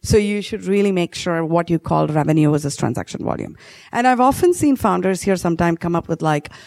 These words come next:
"Oh, but I process the volume. That's my revenue." No excuses. Net revenue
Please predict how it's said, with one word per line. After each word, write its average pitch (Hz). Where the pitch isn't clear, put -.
"Oh, 240
but 190
I 165
process 196
the 208
volume. 185
That's 180
my 180
revenue." 165
No 185
excuses. -
Net 185
revenue 196